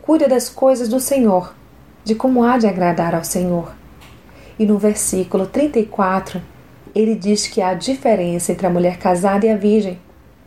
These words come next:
A solteira cuida das coisas do Senhor para ser santa, assim no corpo como no espírito.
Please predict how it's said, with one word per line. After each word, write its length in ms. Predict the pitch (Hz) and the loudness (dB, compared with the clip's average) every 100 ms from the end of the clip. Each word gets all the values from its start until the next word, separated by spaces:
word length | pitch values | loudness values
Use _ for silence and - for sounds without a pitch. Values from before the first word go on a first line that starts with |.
| - - - - | -20 -20 -20 -12
A 80 | - | -6
solteira 720 | 180 180 175 - 220 233 247 - - - - - | -2 -2 -4 0 2 2 0 -10 -20 -20 -20 -4
cuida 360 | 277 302 269 | 0 2 2
das 240 | 226 220 - | 2 0 -4
coisas 400 | - 196 196 190 | -2 0 0 0
do 100 | 208 | -2
Senhor 520 | 214 190 185 202 - | -2 0 2 0 0
para 220 | 214 202 | -2 -2
ser 240 | 202 233 | 0 -2
santa, 640 | 220 - 220 214 220 - - - - - - - - - | -2 -2 0 2 0 -2 -8 -10 -16 -16 -16 -20 -16 -2
assim 320 | 196 - 233 | 0 0 2
no 120 | 214 | 2
corpo 540 | 208 - 247 285 285 240 | 0 0 2 0 -4 -6
como 280 | 254 247 | -4 -2
no 120 | 240 247 | 0 0
espírito. 720 | 247 - 214 214 208 - | -2 -4 0 2 0 -6